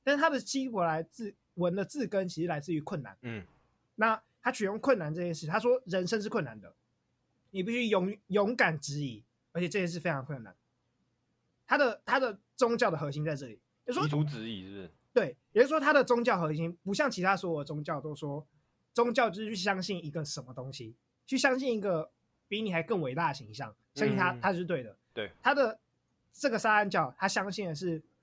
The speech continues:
Speaker 1: 没有人可以相信，你要勇敢的提出质疑。
Speaker 2: 嗯。
Speaker 1: 这是他的核心。对，我，我觉得，我觉得，好，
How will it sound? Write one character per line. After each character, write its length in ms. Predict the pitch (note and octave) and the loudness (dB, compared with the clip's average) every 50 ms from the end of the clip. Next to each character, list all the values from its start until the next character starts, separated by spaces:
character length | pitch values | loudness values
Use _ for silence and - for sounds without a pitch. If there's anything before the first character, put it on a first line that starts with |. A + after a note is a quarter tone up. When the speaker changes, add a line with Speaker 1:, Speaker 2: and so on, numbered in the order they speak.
| _ _ _ _ _ _ _ _ _ _ | _ _ _ _ _ _ _ _ _ _
Speaker 1:
没 160 | - F3+ G3 | 0 2 4
有 120 | F#3+ F#3 | 4 4
人 140 | G3 F3+ F3+ | 4 4 2
可 140 | D#3 E3+ E3+ | 2 0 0
以 60 | D#3+ | 0
相 220 | D3 - C#3+ C#3 C#3+ | 0 -2 -4 -6 -6
信， 200 | D3+ D3+ B2 - _ _ _ _ _ - | -8 -8 -10 -10 _ _ _ _ _ -6
你 80 | D3+ E3+ | -4 0
要 80 | F3 | 2
勇 200 | E3+ F3 E3+ E3+ | 2 2 2 2
敢 140 | E3+ E3 D3 | 0 -4 -4
的 60 | C#3 | -4
提 120 | C#3+ D3+ C3 | -6 -6 -8
出 120 | C3 D3 | -6 -8
质 200 | C#3+ - A2 G#2 | -10 -10 -14 -16
疑。 140 | G2 F#2+ - _ _ _ _ _ _ | -16 -18 -18 _ _ _ _ _ _
Speaker 2:
嗯。 220 | - G2 F#2+ F2 D#2+ _ _ _ _ _ | -12 -10 -10 -10 -14 _ _ _ _ _
Speaker 1:
这 120 | - - B3 | -2 0 0
是 40 | |
他 120 | A#3 G#3+ A3 | 2 2 2
的 100 | G3+ E3 | 2 2
核 140 | D#3+ C3+ C3 | 0 -2 -4
心。 200 | C3 C3 A#2 - _ _ _ _ _ _ _ | -6 -10 -12 -14 _ _ _ _ _ _ _
对， 100 | - C4+ | 6 8
我， 140 | B3+ A#3+ A#3+ | 8 8 8
我 80 | A#3+ G#3 | 6 6
觉 80 | B3 | 6
得， 180 | C4+ C#4 C4+ A#3+ | 6 6 4 2
我 140 | A#3+ A3 G#3+ | 0 4 6
觉 80 | A#3+ | 6
得， 100 | C4 C4+ - | 6 6 6
好， 360 | F3 G3+ A3 A3+ D4+ F4+ F#4+ | 6 8 8 10 8 6 4